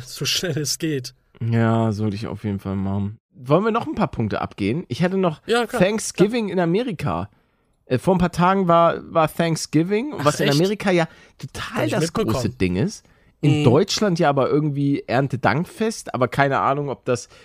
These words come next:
Speaker 2: ob wir das geklaut haben, ob das eigentlich uns gehört.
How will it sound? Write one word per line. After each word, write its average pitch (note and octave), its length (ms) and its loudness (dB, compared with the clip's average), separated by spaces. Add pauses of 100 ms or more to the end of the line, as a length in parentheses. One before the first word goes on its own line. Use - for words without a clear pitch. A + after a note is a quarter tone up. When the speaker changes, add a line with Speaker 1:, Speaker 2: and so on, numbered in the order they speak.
(120)
Speaker 2:
ob B2 120 -4
wir B2+ 60 2
das A#2+ 180 0
geklaut C#3+ 580 2
haben, C3+ 280 2
ob F#2 100 -6
das A2 160 -4
eigentlich A2 340 0
uns D3 220 0
gehört. C3 400 4